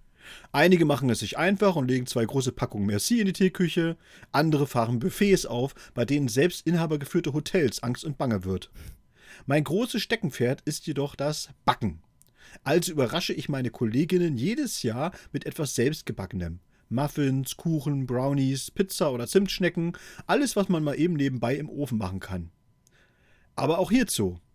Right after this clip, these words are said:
gibt es dann eine Jugendsünde. Ich war gerade durch die Verbeamtung durch, berufen auf Lebenszeit, bereit, nicht mehr entlassen werden zu können,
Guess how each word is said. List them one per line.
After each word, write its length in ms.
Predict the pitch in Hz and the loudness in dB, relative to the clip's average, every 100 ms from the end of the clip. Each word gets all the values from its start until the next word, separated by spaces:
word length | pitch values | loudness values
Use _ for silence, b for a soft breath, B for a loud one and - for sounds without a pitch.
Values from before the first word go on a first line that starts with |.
| - | -6
gibt 220 | 147 - | -6 -6
es 80 | - | 0
dann 180 | 143 139 | 2 2
eine 220 | 127 135 | -4 -4
Jugendsünde. 800 | 131 175 156 107 104 90 85 87 _ _ _ _ _ b b b | -4 -4 -4 -4 -4 -4 -6 -10 _ _ _ _ _ b b b
Ich 180 | 160 | 2
war 180 | 170 233 | 2 2
gerade 320 | 208 156 190 | 2 2 2
durch 160 | 170 170 | 2 2
die 120 | - | 2
Verbeamtung 760 | 190 147 127 - 202 - 107 98 | 2 0 0 2 2 2 -2 0
durch, 440 | 104 113 175 - _ _ _ | 0 2 0 -4 _ _ _
berufen 400 | 120 120 208 196 | -2 2 2 0
auf 140 | 143 120 | -4 4
Lebenszeit, 800 | 135 160 131 - 110 92 95 - _ _ | 6 6 4 0 0 0 -2 -8 _ _
bereit, 460 | - 107 127 208 - b b | 0 4 4 4 0 b b
nicht 240 | 135 190 - | 2 2 4
mehr 120 | 170 | 0
entlassen 360 | 156 175 196 | 2 2 2
werden 220 | 113 104 92 | 0 0 -2
zu 120 | 104 | -6
können, 340 | - 104 92 | -2 0 -2